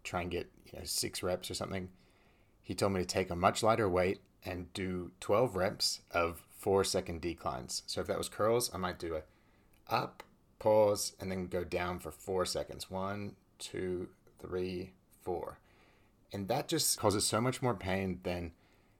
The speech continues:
lifting heavy. Like, heavy bicep curls compared to those bicep curls is the, it's, it's not even close, because the second one with the lighter weight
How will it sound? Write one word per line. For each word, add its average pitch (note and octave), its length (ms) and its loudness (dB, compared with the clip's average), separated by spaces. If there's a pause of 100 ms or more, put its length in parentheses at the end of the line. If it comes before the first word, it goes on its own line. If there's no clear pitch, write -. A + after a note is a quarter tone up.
(640)
lifting F#2+ 300 -2
heavy. E2+ 340 -6 (100)
Like, F2+ 160 -6
heavy A2 220 0
bicep F#2 380 0
curls F2+ 260 0
compared E2+ 360 -4
to F2 60 -4
those F2 220 0
bicep F2 320 -4
curls E2+ 300 -4
is D#2+ 140 -4
the, - 160 -12 (240)
it's, - 160 -8
it's - 140 -10
not G#2 120 -2
even F2 160 -4
close, D2 340 -2
because F2+ 360 -6 (580)
the F#2+ 80 -6
second A#2+ 380 2
one G#2+ 140 2
with G2 100 -2
the F#2 100 2
lighter F2+ 260 2
weight F2 300 0